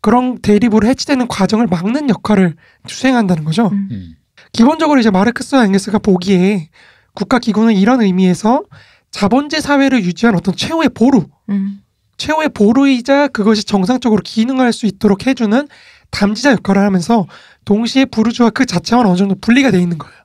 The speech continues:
Speaker 2: 음.
Speaker 1: 그런 계급 투쟁의 장 역할을 한다는 거죠.
Speaker 3: 음.
Speaker 1: 분리되어 있음으로써. 여기까지가 이제 굉장히 일반론입니다.
Speaker 2: 네.
Speaker 3: 네.
Speaker 1: 그럼 이제 이거를 우리가 유태인 문제라는 보다 구체적인 분석을 통해서 한번 식민지론까지
Speaker 2: 음.
Speaker 1: 한번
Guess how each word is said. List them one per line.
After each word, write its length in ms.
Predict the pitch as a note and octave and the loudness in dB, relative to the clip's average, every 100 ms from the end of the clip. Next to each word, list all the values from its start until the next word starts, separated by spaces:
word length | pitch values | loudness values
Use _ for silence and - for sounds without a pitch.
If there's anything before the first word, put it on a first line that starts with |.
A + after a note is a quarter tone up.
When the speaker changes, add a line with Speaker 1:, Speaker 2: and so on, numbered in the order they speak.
| - | -8
Speaker 2:
음. 180 | G3+ F#3+ _ _ | -6 -8 _ _
Speaker 1:
그런 200 | - G#3+ | -4 -2
계급 240 | G#3+ G3+ B3+ | 0 0 0
투쟁의 260 | - A#3+ | -2 -2
장 500 | - - G#3 A3+ A#3+ G#3 | -2 -2 -2 -2 -4 -6
역할을 360 | - - G3 | -6 -2 0
한다는 300 | G3 A3+ G#3+ | 0 0 0
거죠. 200 | - F#2 | -4 -14
Speaker 3:
음. 200 | F2+ - - | -18 -20 -8
Speaker 1:
분리되어 300 | - A3 G#3 | 0 2 2
있음으로써. 540 | E3+ - F3 C#3 - _ _ _ _ - - G3 | -2 -2 -4 -4 -16 _ _ _ _ -20 -8 0
여기까지가 460 | A3 B3 C4+ B3+ | 0 2 0 0
이제 100 | G#3 | -2
굉장히 240 | - F#3+ G3 | -2 0 4
일반론입니다. 600 | F#3+ A3+ D#4 C4 F#3 C#3 _ | 4 4 2 2 0 -2 _
Speaker 2:
네. 320 | - F#3+ F3+ A2 | -10 -8 -6 -10
Speaker 3:
네. 260 | F2 G2 C#3 _ _ | -12 -14 -16 _ _
Speaker 1:
그럼 120 | - A3 | -2 2
이제 100 | A3 | 4
이거를 400 | G3 C4 D4+ D4+ | 2 2 2 0
우리가 380 | F#3+ G3 B3 C#4 | 0 0 0 0
유태인 340 | G3+ G#3 D#4 | -4 -4 -6
문제라는 480 | C#4+ C4 B3 A#3+ A3+ | -4 -2 0 0 -2
보다 200 | - G#3+ | 0 0
구체적인 600 | - G3+ G#3+ A3+ G3+ G3 F#3+ - - _ _ | -2 -6 0 2 2 0 -4 -18 -20 _ _
분석을 460 | - G#3 A3 A#3 G#3 | -2 -2 2 2 0
통해서 500 | G3 G#3+ F3+ A#3 C#4+ - _ _ | 0 0 2 0 -2 -6 _ _
한번 140 | A#3 | -2
식민지론까지 1300 | F#3 D#4 F4 D#4+ B3 - _ - G3 F3+ G3 F#3+ G3+ | -2 -2 -4 -2 -4 -4 _ -12 -10 -2 -2 0 0
Speaker 2:
음. 20 | |
Speaker 1:
한번 180 | F#3 E3+ | 0 -2